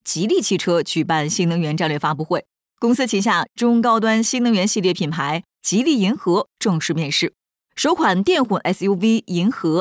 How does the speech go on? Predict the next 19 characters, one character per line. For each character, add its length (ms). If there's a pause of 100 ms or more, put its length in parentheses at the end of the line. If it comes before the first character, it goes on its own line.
L 240
七 300 (100)
同 220
步 80
亮 180
相。 220 (480)
据 80
了 160
解 120
呢， 220 (260)
极 160
客 140
旗 160
下 240
第 220
三 260
款 180
新 200
车 300